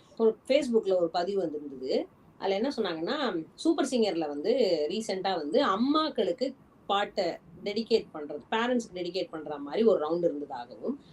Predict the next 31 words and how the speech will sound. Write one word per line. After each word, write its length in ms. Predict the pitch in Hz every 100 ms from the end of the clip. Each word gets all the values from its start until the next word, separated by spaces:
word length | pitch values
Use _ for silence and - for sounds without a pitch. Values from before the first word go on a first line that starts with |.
| -
அதுல 280 | - 226 220
நிறைய 380 | 196 220 311 320
குழந்தைங்க 520 | 247 233 285 311 226
வந்து 280 | 170 160 233 302 208 170 143 131 -
ஆங்கிலத்திலேயே 920 | 180 262 370 359 294 240 196 185 247
கடிதம் 500 | 277 196 196 196 175
எழுதிட்டு 340 | 156 160 151 151
வந்திருந்தாங்க. 420 | 135 139 135 123 120 139 147 117 -
ஒரு 200 | 170 165
தமிழ் 320 | 180 240 294 240
சேனல்ல 520 | 190 170 147 180 269
தமிழ் 320 | 214 240 254
பாட்டு 260 | 196 196 214
பாடுற 340 | 185 156 147
குழந்தைங்க, 360 | 143 143 135 226
ஆனா 220 | 277 -
கடிதம் 400 | 202 226 254 214
எல்லாம் 280 | 165 214 220
ஆங்கிலத்திலே 580 | 180 214 196 170 170
எழுதிட்டு 300 | 170 160 156
வந்திருந்தாங்கன்னு 580 | 147 139 - 131 117 247
Facebookல 460 | 277 269 240 180 170
ஒருத்தர் 340 | 180 - 151
பதிவு 240 | 151 143 147
போட்டிருந்தார். 440 | 143 - - 135 - - -
அது 200 | 254 240
பாக்குறதுக்கு 540 | 226 247 240 - 190
கஷ்டமா 420 | 208 165 190 170 143
இருந்தது 540 | 143 139 127 139 123 -
அப்படின்னு. 420 | 135 135 131 123 - - - - -
ஆஹ், 640 | 202 196 180 175 170 165